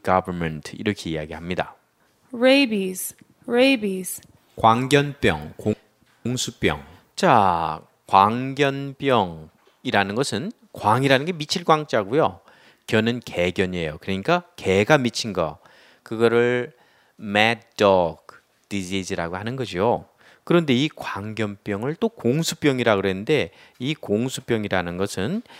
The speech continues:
Speaker 1: 뭐 침을 질질 흘리던지 뭐 그래서 그러는 건데요. 여하튼 광견병, 공수병은 같은 말인데요. 이걸 rabies라고 말해요. 그런데 조심해야 될 게 있어요.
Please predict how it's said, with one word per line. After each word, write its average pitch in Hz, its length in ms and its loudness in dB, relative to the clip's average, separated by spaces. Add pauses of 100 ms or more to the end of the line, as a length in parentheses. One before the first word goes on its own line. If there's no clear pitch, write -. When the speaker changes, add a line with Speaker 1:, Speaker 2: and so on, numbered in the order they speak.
(200)
Speaker 1:
뭐 92 140 -4
침을 135 420 -4
질질 104 400 -4
흘리던지 92 580 -8
뭐 98 180 -10
그래서 92 340 -8
그러는 87 320 -8
건데요. 80 460 -2 (420)
여하튼 113 440 -4 (160)
광견병, 107 800 -2
공수병은 95 540 -8
같은 - 280 -14
말인데요. 107 580 -2 (280)
이걸 127 260 2
rabies라고 98 840 2
말해요. 78 460 -8 (320)
그런데 175 280 4
조심해야 107 460 0
될 87 100 -2
게 - 140 -8
있어요. 82 340 -2